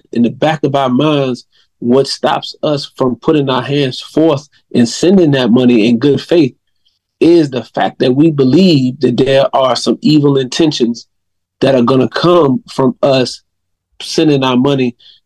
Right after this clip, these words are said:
to any of the quote unquote leaders. And it's really a disease of the heart that has us withholding our hand.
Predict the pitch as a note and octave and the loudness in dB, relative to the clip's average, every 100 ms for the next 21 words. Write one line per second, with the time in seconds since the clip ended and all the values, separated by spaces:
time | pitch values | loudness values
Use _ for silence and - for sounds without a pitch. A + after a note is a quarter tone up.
0 | _ - - G#3+ F3 - - C3+ C3 B2 | _ -6 0 2 2 0 -4 -2 0 -2
1 | A#2 - B2 A#2 A2 - A#2+ G#2+ - A#2 | -4 -4 0 0 0 0 0 0 0 2
2 | C3 A#2 - - - _ _ - _ _ | 4 2 -2 -14 -20 _ _ -20 _ _
3 | - C3 B2+ A#2+ A#2 D#3+ E3+ C#3+ B2 B2+ | -2 0 0 0 2 4 4 2 2 -2
4 | A#2 C#3+ D#3 C3+ C3 A2 G#2+ - - E3 | 0 2 2 2 -2 -2 -6 -8 -8 -2
5 | E3+ - - _ _ - - A#2+ - D3 | 0 -2 -6 _ _ -6 -2 -2 -2 0
6 | D#3 C#3 C3+ A#2 C3+ C3+ - C3+ C3+ B2+ | 0 0 -4 -2 -2 -2 -4 -2 -2 -4
7 | G#2+ A2 B2 B2 E3+ E3 - | -4 -2 -2 -2 0 0 -2